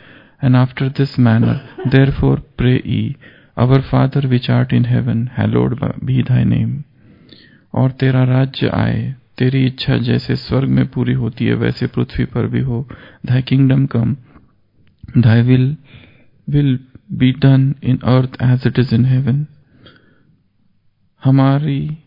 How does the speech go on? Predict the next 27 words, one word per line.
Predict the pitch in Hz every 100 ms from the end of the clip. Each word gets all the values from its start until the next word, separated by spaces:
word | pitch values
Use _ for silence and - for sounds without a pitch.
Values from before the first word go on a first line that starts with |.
| _ _ -
दिन | 113 139 143
भर | 135 135
की | 139 131
रोटी | 123 123 131 101
आज | 117 131
हमें | 131 113 120
दे। | 120 131 147
Give | 117 131 127 143
us | - - _ - - _ -
the | 123 107
day, | 131 131 139 - _ _ _ _ -
this | 151 135 -
day | 117 -
our | 120 117 107
daily | 117 117 143
bread। | 127 127 147 - _ _ _ _ _ _ _ _ _ _ _ _ _ _ _ _ 131
यहाँ | 131 131
पर | - 139
प्रार्थनाएं | - 117 107 127 113 101
हैं। | 120 135 139 139 _ _ _ _ _ _ -
द्वापर | 123 123 120 139
से | 143 135
हम | 123
लोग | 135 -
क्या | 127
करते | 127 139 131
आए? | 135